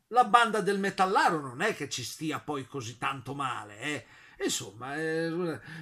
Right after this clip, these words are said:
mi ci vedete bene come, non lo so, eh, eh, Metal Mike, eh,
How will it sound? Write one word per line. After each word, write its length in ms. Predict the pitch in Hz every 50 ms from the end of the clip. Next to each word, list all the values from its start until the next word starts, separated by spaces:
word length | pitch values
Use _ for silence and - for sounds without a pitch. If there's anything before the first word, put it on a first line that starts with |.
| -
mi 160 | - 254 262 -
ci 120 | - 233
vedete 360 | 226 233 233 233 - - 202
bene 280 | 180 233 254 233 202 185
come, 300 | 175 180 175 170 170 170
non 180 | 165 170 185
lo 80 | 202 202
so, 640 | - - 202 190 160 147 139 135 135 139 139 143 143
eh, 60 | 123 - - - - - - - 156
eh, 140 | 160 160 160
Metal 280 | 170 180 175 185 190
Mike, 560 | 185 190 196 208 214 220 214 214 - - 202 202
eh, 1200 | 180 170 170 165 160 160 160 156 156 151 151 151 147 147 147 147 143 139 139 135 135 135 135 123